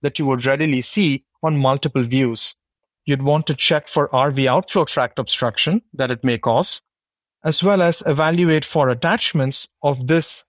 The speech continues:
anterior leaflet to the free wall of the right ventricle, which, as we said,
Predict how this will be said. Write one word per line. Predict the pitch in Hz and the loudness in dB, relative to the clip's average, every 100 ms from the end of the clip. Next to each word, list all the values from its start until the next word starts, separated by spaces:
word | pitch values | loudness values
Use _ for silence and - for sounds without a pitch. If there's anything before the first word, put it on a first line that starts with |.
| _ | _
anterior | 139 139 135 247 196 147 | -4 -2 0 0 2 2
leaflet | 131 123 160 175 | 0 -2 -2 -2
to | 160 | -2
the | 143 | -2
free | - 190 214 | -4 -2 0
wall | 165 151 143 | 2 2 2
of | - | 0
the | 123 | 0
right | 120 113 | 0 0
ventricle, | 147 175 170 123 110 _ _ _ _ | -2 -2 -2 0 -2 _ _ _ _
which, | 147 143 | -2 0
as | 147 123 | 0 0
we | 127 | -2
said, | 127 262 202 | 0 0 0